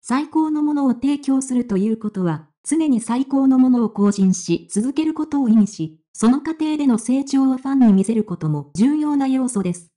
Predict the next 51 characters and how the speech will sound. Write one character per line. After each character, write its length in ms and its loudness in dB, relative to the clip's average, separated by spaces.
大 100 -2
人 120 -4
に 100 0
な 100 -4
る 100 -2
と 140 -2
い 120 2
う 80 -4
こ 120 -6
と 140 -2
は 240 -8
山 240 2
に 100 0
登 320 2
る 80 0
よ 120 0
う 40 0
な 140 4
も 100 4
の 120 0
で、 260 -4
苦 200 0
し 160 -4
み 80 -2
も 140 4
あ 80 0
る 100 -2
か 140 -2
も 100 0
し 160 -4
れ 120 2
な 160 0
い 60 -2
け 140 -8
ど、 180 -6
そ 160 0
の 100 2
先 300 -2
に 120 2
は 220 -4
美 340 -2
し 220 -2
い 60 -4
景 120 -2
色 220 -4
が 120 2
待 180 -2
っ 20 -20
て 120 -4
い 120 0
る。 260 -6